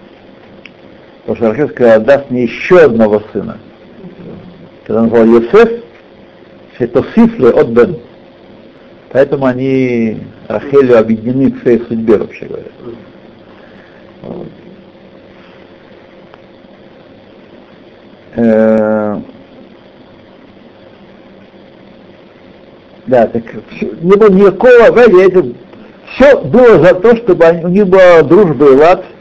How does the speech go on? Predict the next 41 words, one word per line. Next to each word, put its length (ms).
и 40
всё 180
было 200
бы, 100
э, 720
замечательно, 760
но 420
Всевышний 480
судил 340
не 120
так, 400
и 320
за 140
грехи, 680
э, 240
Шауля 400
у 40
него 180
это 160
право 340
было 180
от-, 360
отнято, 640
и, 480
так 300
сказать, 340
э, 380
поскольку 480
всё, 200
история 540
вся 180
потекла 420
по 120
другому, 580
по 100
другой 280
линии, 400
никак 460
могла 240
бы 120
произойти, 640